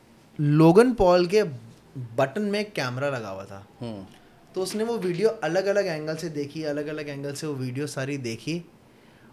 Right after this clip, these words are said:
Speaker 1: और लोगन पॉल ने खुद कहा कि यार मैं सिर्फ, I'm just waiting for the right moment, मैं सिर्फ ए-, उस वक्त का इंतज़ार कर रहा हूँ जब सारी चीज़ें ऑफिशियल होंगी and I will release that video।
Speaker 2: सर, ब-, देखिए ना, दुनिया में सबसे ज़्यादा जो,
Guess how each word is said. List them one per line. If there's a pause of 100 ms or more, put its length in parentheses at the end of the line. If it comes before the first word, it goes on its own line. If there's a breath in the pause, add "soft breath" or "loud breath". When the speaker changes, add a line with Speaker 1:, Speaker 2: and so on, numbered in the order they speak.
(100)
Speaker 1:
और
लोगन
पॉल
ने
खुद
कहा
कि
यार (760)
मैं
सिर्फ,
I'm
just
waiting
for
the
right
moment, (880 soft breath)
मैं
सिर्फ (140)
ए-,
उस
वक्त
का
इंतज़ार
कर
रहा
हूँ
जब
सारी
चीज़ें
ऑफिशियल
होंगी
and
I
will
release
that
video। (500 loud breath)
Speaker 2:
सर,
ब-,
देखिए
ना,
दुनिया
में (520)
सबसे
ज़्यादा
जो,